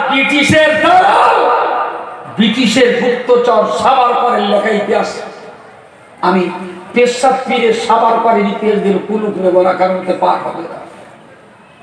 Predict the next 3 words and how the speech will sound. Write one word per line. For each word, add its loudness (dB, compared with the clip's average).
সেই 0
ইতিহাস 2
মায়েরা 0